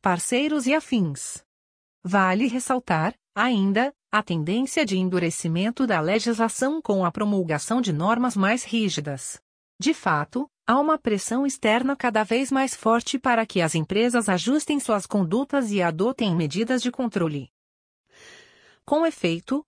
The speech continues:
o compliance se tornou uma forma de ganhar destaque nos cadernos de economia e evitar as páginas policiais. Fato que,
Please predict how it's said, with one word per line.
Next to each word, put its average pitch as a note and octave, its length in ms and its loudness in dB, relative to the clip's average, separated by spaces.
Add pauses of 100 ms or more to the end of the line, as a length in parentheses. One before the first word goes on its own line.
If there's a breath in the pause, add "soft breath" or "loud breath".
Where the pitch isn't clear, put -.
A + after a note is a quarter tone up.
(120)
o B3+ 140 2
compliance C4 720 0
se - 140 -4
tornou G3+ 420 2
uma A3+ 160 2
forma C4+ 460 2
de A3+ 140 2
ganhar F#3 480 0
destaque C4+ 500 0
nos C#4+ 180 0
cadernos G#3 560 0
de A3+ 120 0
economia F#3+ 600 0
e A3 140 2
evitar F#3+ 460 2
as F#3+ 100 0
páginas B3 500 2
policiais. A#3+ 800 0 (540 soft breath)
Fato C4+ 440 0
que, G3+ 360 -2